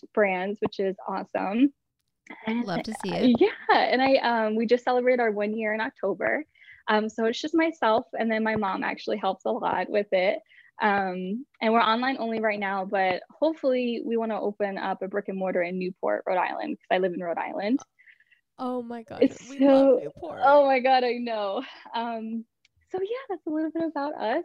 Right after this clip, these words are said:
Speaker 1: It's been, um, a passion of mine. I love doing it. Um, I graduated with a degree in P R and fashion merchandising, and I've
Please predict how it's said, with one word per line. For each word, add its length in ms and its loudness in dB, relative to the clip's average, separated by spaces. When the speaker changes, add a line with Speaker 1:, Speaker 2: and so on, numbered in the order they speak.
Speaker 1:
It's 280 -6
been, 400 0
um, 240 -6
a 80 -4
passion 420 -10
of 140 -6
mine. 520 -2
I 120 -2
love 400 4
doing 380 -4
it. 200 -2
Um, 460 0
I 160 0
graduated 720 2
with 260 2
a 60 0
degree 380 -2
in 100 -6
P 180 0
R 420 0
and 260 -12
fashion 340 -4
merchandising, 760 -6
and 100 -8
I've 120 -4